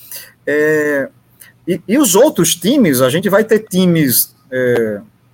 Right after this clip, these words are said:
nós temos frente de e-commerce, marketplace, canal digital, atendimento,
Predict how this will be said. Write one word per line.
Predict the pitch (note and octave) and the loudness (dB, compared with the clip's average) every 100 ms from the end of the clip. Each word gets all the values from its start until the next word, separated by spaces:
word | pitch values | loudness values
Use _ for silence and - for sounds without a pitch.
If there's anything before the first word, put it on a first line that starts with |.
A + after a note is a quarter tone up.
| _ - | _ -6
nós | C#3 - | -4 -2
temos | D3+ D3 | -2 -2
frente | - C#3+ D3 C#3+ C#3 A#2+ - _ _ _ _ _ - | -2 -2 -2 -2 -4 -4 -8 _ _ _ _ _ -14
de | A2 C3 C3 B2+ A#2 G#2 G2 _ _ _ _ - | -6 -2 0 0 0 -4 -8 _ _ _ _ -12
e-commerce, | B2+ F3+ G3+ F3+ - F3+ E3+ | -4 0 2 2 0 0 0
marketplace, | D#3+ A#2+ A#2+ - - D3 E3+ F3 E3+ - D#3 D3 C#3+ B2+ _ - | 0 -4 -6 -10 -6 0 2 2 0 -2 -2 -2 -2 -8 _ -6
canal | B2+ B2 | -2 -2
digital, | A#2 A2 A#2 - D#3 E3+ E3 E3 | -2 -4 -6 -2 0 2 2 2
atendimento, | C3+ C#3 B2+ B2 C3 B2 A#2 | 0 -2 -2 0 -2 -4 -8